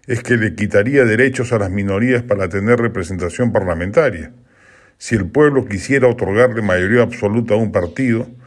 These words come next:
ya ha demostrado que lo hace cuando lo desea. Así ocurrió el dos mil dieciséis con la abrumadora mayoría otorgada al, al fujimorismo. Pero si no lo quiere,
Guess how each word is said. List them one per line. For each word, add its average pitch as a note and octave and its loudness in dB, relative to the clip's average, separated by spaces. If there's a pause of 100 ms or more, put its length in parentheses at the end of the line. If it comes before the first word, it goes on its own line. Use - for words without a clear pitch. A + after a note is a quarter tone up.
(320)
ya B2+ 4
ha C3+ 6
demostrado A#2+ 2
que G2 -8
lo G2+ 2
hace A2+ 0
cuando F#2 -4
lo E2+ -2
desea. F2+ 0 (320)
Así - -2
ocurrió G#2 4
el A#2 2
dos F#2+ 0
mil A#2+ 0
dieciséis A2+ 0
con G#2+ -2
la F#2 2
abrumadora F#2+ 2
mayoría G#2+ 0
otorgada G2+ 0
al, G2 -4 (300)
al F#2+ -4
fujimorismo. F#2 -2 (540)
Pero G2+ 0
si G2+ -2
no D3+ 6
lo D3 -2
quiere, D3+ 2